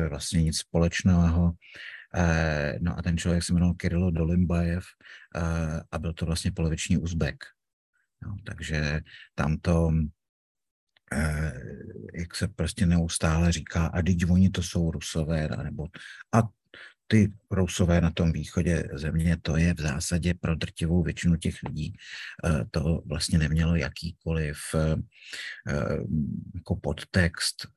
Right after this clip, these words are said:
jo, to je prostě, eh,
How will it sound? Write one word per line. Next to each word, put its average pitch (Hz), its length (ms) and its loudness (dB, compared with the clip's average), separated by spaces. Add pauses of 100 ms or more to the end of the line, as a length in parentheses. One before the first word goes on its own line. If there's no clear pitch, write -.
jo, 82 240 -2
to - 100 -6
je 69 280 -4
prostě, 76 640 -4 (580)
eh, 71 300 -4